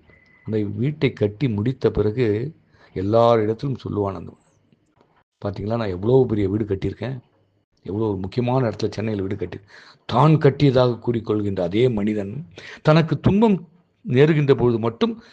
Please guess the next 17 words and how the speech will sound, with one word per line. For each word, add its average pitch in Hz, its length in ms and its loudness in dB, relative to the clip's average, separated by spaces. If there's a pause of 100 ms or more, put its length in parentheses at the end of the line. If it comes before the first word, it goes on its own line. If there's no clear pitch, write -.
(260)
இறைவன் 131 400 -4
மீது 104 220 -6
போடும், - 280 -12 (400)
"கடவுள் 107 340 -2
எனக்கு 92 200 -8
இப்படி 104 260 -2
பண்ணிட்டாரே, 95 520 -6 (540)
அது 95 120 -6
எவ்வளோ 110 340 4
கும்பிட்டேன், 117 440 -6 (960)
கஷ்டத்தை 113 380 -4
கொடுத்துட்டாரே." 101 500 -4 (520)
இப்படி 143 320 0
நல்லது 127 380 -2
வரும்பொழுது 104 560 -4 (720)
தன்னை 123 320 4
முன்னிறுத்தியும் 113 720 0